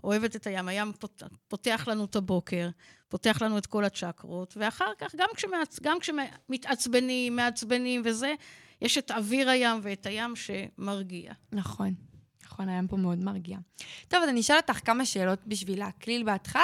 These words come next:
Speaker 2: ואז נעבור לשאלות הקשות, חגית.
Speaker 1: אוקיי,
Speaker 2: נתקיל
Speaker 1: מוכנה,
Speaker 2: אותך קצת.
Speaker 1: מוכנה.
Speaker 2: <laughs> טוב, אז השאלה הראשונה, זה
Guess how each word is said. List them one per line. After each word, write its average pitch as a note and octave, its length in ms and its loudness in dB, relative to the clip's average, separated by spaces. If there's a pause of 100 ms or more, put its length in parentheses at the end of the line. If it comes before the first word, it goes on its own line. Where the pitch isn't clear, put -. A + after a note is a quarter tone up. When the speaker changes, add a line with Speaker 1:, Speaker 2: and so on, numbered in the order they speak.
(120)
Speaker 2:
ואז D4+ 220 4
נעבור B3 300 2
לשאלות G#3+ 460 0
הקשות, F#3 440 -6
חגית. B3 180 0
Speaker 1:
אוקיי, C#4 200 -2
Speaker 2:
נתקיל A3 340 2
Speaker 1:
מוכנה, C4+ 340 4
Speaker 2:
אותך - 80 -8
קצת. - 220 -6
Speaker 1:
מוכנה. G#3+ 460 -4 (580)
Speaker 2:
<laughs> - 560 -8
טוב, G3+ 280 8
אז A3 160 4
השאלה B3 420 6 (140)
הראשונה, F#3+ 600 2 (720)
זה G#3+ 280 4